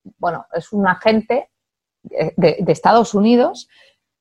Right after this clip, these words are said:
que se enfoca solo en, eh, temas, eh, de disrupción digital dentro del sector construcción,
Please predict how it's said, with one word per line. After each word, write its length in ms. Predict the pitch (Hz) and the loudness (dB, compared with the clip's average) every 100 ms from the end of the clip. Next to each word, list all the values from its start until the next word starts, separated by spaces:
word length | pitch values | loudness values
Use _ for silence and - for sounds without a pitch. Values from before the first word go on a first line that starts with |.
| _ | _
que 260 | - 240 269 | 4 6 6
se 180 | 262 226 | 4 2
enfoca 460 | 202 226 226 254 | 2 4 2 4
solo 420 | 247 240 233 262 - | 0 2 4 6 6
en, 540 | 220 240 247 240 - - | 4 4 4 0 -6 2
eh, 260 | 202 185 180 | 6 6 4
temas, 420 | 208 202 190 - - | 4 4 2 -4 2
eh, 480 | 202 185 180 170 170 | 6 8 8 6 6
de 140 | 185 | 6
disrupción 840 | 180 180 180 180 - 196 202 208 214 | 6 4 4 2 2 4 4 4 0
digital 640 | 214 202 202 233 269 269 | 0 0 2 2 2 -2
dentro 320 | 190 196 190 196 | -2 -2 0 -2
del 80 | |
sector 320 | 190 170 190 185 | -2 2 2 4
construcción, 760 | 196 - - - 170 139 - | 0 0 -12 0 0 0 -4